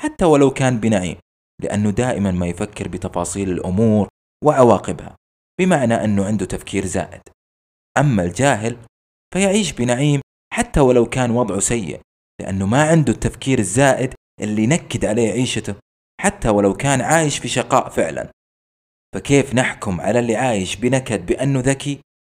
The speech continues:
واللي عايش مرتاح بأنه غبي؟ فعشان كذا أقول أنه التفكير الزائد مرتبط بالقدرات العقلية المرتفعة، نعم صحيح،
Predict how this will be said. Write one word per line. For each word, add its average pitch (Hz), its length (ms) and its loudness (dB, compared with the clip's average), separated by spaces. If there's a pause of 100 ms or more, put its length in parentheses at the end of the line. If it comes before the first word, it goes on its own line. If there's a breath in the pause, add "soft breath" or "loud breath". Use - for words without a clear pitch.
(280)
واللي 87 220 -4
عايش 104 480 -2
مرتاح 95 560 -4 (360)
بأنه 90 400 0
غبي؟ 95 320 -2 (800)
فعشان 92 380 -6
كذا 98 320 -4
أقول 104 380 0 (380)
أنه 85 200 -2
التفكير 92 480 -6
الزائد 104 640 -2 (260)
مرتبط 120 540 2
بالقدرات 104 600 0
العقلية 113 540 -2
المرتفعة، 127 640 -2 (260)
نعم 127 380 4
صحيح، 123 580 -2